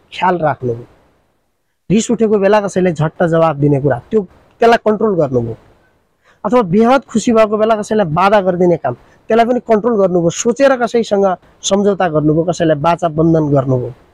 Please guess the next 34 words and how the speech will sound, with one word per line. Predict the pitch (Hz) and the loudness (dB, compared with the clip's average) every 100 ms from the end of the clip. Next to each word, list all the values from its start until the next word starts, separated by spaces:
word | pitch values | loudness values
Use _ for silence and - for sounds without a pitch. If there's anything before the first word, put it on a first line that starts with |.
| 170 | -2
बाधा | 170 170 | 0 0
गर्नुभयो, | 147 139 123 117 - _ _ _ _ 160 | -2 -2 -2 -4 -14 _ _ _ _ -4
अथवा | 165 190 220 _ _ _ _ _ _ _ _ | 0 0 0 _ _ _ _ _ _ _ _
एकदमै | 254 220 302 | 0 2 2
शान्त | 311 - 240 285 294 320 | 2 0 2 2 0 -4
चित्त | - 277 - | -2 -2 0
भएको | 269 165 180 220 | 0 0 0 0
बेला | 220 220 | 2 2
तपाईँले | 208 208 208 196 | 0 -2 -2 -2
ठोस | - - 277 - - _ _ _ | -4 -2 -2 -4 -16 _ _ _
निर्णयको | 139 143 214 269 269 233 | -2 2 4 4 4 2
खोजीमा | 214 196 175 190 | -2 -2 0 0
जानुभयो | 165 165 170 156 | 0 0 0 0
भने | 151 196 | 0 -2
तपाईँ | - _ - 196 226 | -4 _ -10 -2 -2
कहिल्यै | 233 - 233 277 330 | -2 0 2 4 4
पनि | 311 269 240 - _ - | 2 0 0 -4 _ -10
तपाईँको | 208 240 233 226 | 0 0 0 -2
पछाडि | 214 180 196 202 - | -4 -2 -2 -2 -2
असफलता | 233 - 226 247 226 233 | -4 -2 -2 -2 2 2
भन्ने | 190 165 208 | 2 0 0
सपनामा | - 208 - 185 156 | -2 -4 0 0 0
पनि | 143 131 | 0 0
आउँदैन। | 123 117 117 - _ _ - | 0 -4 -10 -14 _ _ -4
तर | 190 | -2
यी | 175 | 0
तीन | - 233 220 | 0 0 0
चिज | 202 160 | 0 0
गर्नुभयो | 151 147 131 | 0 2 0
भने | 123 214 254 _ _ 180 | 2 0 -2 _ _ -8
तपाईँ | - 170 147 | -2 -2 -2
राम्रो | 127 160 247 262 | 0 0 0 -2
अवस्थामा | 165 135 - 117 | -4 -4 -4 -2
पनि | 160 | 0